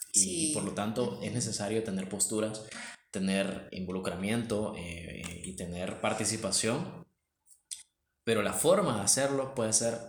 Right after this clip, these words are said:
Speaker 1: muy variada. Puede
Speaker 2: Y, y
Speaker 1: ser
Speaker 2: está bien, está
Speaker 1: Sí,
Speaker 2: bien, es-,
Speaker 1: sí.
Speaker 2: ese es el punto de que de eso se trata, descubrir como quién sos o, o la, o lo, lo que te interesa, lo que no te interesa, pues, de que
Speaker 1: Ujú.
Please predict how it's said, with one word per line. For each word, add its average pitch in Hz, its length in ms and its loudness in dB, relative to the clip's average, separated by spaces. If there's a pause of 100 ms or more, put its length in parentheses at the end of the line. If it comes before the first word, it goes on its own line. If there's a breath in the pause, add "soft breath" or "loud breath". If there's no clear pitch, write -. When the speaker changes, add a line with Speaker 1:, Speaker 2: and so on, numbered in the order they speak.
(200)
Speaker 1:
muy 110 260 0
variada. - 500 -6
Puede 240 160 4
Speaker 2:
Y, - 20 4
y 233 40 4
Speaker 1:
ser 226 160 6
Speaker 2:
está 190 260 10
bien, 220 200 2 (260)
está - 260 6
Speaker 1:
Sí, 190 80 0
Speaker 2:
bien, 240 140 -2
es-, 220 140 10
Speaker 1:
sí. - 120 6
Speaker 2:
ese 214 200 8
es 226 80 0
el 208 100 0
punto 214 320 -2
de 156 180 0
que - 340 -6 (580 loud breath)
de 170 160 0
eso 220 160 8
se 214 140 12
trata, 175 360 2
descubrir 165 800 0
como 151 580 -2
quién 165 240 0
sos 175 840 2 (440 loud breath)
o, 151 680 0 (360)
o 170 40 -4
la, 151 300 0
o 175 60 -2
lo, 156 460 -4 (200)
lo 165 140 -4
que 170 100 -2
te 165 120 -4
interesa, 156 600 -4
lo 151 140 -6
que 147 80 -10
no 151 200 -8
te 180 80 -4
interesa, 170 560 -6
pues, 143 140 -8
de 143 140 -10
que 147 200 -8
Speaker 1:
Ujú. 95 320 -4